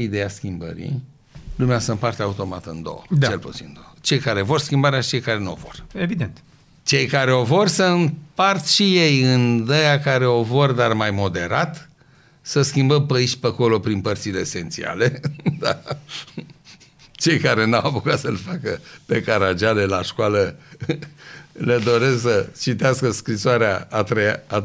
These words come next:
Speaker 1: ă, scrisoarea pierdută.
Speaker 2: Scrisoarea pierdută.
Speaker 1: Așa, da.
Speaker 2: O scris-,
Speaker 1: Păi,
Speaker 2: o scrisoare pierdută.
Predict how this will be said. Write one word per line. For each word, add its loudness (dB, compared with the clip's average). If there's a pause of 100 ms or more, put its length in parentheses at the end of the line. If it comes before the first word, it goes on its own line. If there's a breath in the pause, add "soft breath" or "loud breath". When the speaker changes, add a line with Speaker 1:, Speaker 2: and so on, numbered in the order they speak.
Speaker 1:
ă, 2
scrisoarea 2
pierdută. -2
Speaker 2:
Scrisoarea 2
pierdută. 0
Speaker 1:
Așa, -10 (120)
da. -12 (680 loud breath)
Speaker 2:
O 2
scris-, 4
Speaker 1:
Păi, -6
Speaker 2:
o 4
scrisoare -2
pierdută. -8